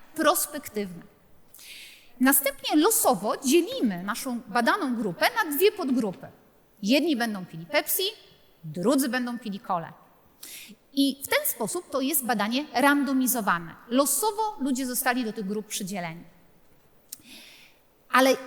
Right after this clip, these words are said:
ani ci pacjenci, ani lekarz, który potem będzie oceniał stan cery, nie będzie wiedział, kto był w której grupie. Nie będzie wiedział, kto pił Pepsi, kto pił kolę. I w ten sposób mamy podwójnie ślepe badanie. No i tutaj znowu trochę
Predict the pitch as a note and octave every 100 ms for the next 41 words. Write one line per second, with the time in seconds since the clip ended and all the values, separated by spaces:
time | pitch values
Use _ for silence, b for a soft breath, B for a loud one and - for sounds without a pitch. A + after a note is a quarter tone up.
0 | - C#4+ B4+ - - F#4 - C4+ F#3 E3+
1 | F3+ - A#3 C4 C#4+ G#4+ - G3 - C#4
2 | C4+ D4 D4 C4+ C4+ B3+ C4 G3+ - F#4+
3 | A#3+ E3 E3+ - - C4 A3 - F#3+ E3+
4 | G3 - - A#3 A#3 F#4+ G4 E4 A#3+ G3
5 | F3+ G3+ - - E4 D#4+ F4+ - - E4+
6 | D4 F#4+ - E3+ F3 A3 A#3+ F#4 G#4+ F4
7 | E4 C#4+ B3 A3 - - B4+ - F3+ -
8 | - A#3 - - - G#3 - A3+ - A4
9 | G3+ - B B - A#3 - A#4 C5 -
10 | A#3+ A3 G#3+ F3+ G#3 D#4+ - D#4+ B3+ A#3
11 | C4+ F#4+ F#4 F4+ D#4+ - C#4+ C4+ A3+ G3+
12 | F#3+ E3+ E3+ - - - - B B B
13 | B - F#4+ G4+ - G#4 G#4 F#4+ A4+ E4+
14 | D4+ C#4+ C4+ A#3+